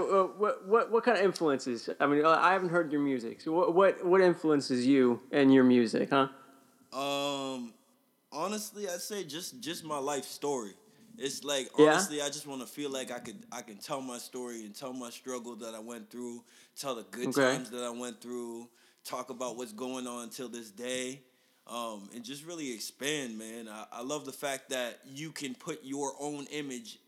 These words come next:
Speaker 2: in the words and put that on paper and make it into something that could be a, a million dollar thing or, uh, a, just, just a really a hit. If I could get my
Speaker 1: I hear you,
Speaker 2: song on
Speaker 1: yeah.
Speaker 2: Billboard, that would be my number one dream right there.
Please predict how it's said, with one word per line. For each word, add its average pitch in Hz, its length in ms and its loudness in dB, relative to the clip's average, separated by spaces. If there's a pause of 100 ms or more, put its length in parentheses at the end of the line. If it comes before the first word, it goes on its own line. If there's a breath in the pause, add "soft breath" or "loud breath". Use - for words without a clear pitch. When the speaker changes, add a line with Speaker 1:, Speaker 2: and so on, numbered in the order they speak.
Speaker 2:
in 139 140 -10
the 123 60 -6
words 123 500 -6
and 117 120 -14
put 123 200 -12
that 123 140 -8
on 117 180 -12
paper 117 400 -10
and 113 160 -14
make 120 160 -12
it 113 100 -14
into 113 460 -14 (240 loud breath)
something 127 400 -10
that 123 140 -10
could 113 120 -14
be 113 320 -8
a, 107 80 -12
a 98 520 -14
million 127 600 -6
dollar 117 280 -8
thing 117 420 -10
or, 104 280 -12
uh, 98 960 -16
a, 117 60 -8 (320)
just, 180 240 -8 (160)
just 170 240 -10
a 135 40 -10
really 131 300 -10
a 107 60 -10
hit. - 300 -8 (720)
If 127 120 -12
I 165 100 -6
could 143 120 -14
get 156 140 -6
my - 80 -2
Speaker 1:
I 151 60 2
hear 147 40 4
you, 123 60 4
Speaker 2:
song 123 340 0
on 139 80 -4
Speaker 1:
yeah. 127 60 -10
Speaker 2:
Billboard, 143 560 -4
that 135 160 -6
would 117 140 -10
be 117 100 -10
my 110 160 -12
number 117 260 -12
one 110 280 -12
dream 104 380 -14
right 101 220 -16
there. 113 260 -12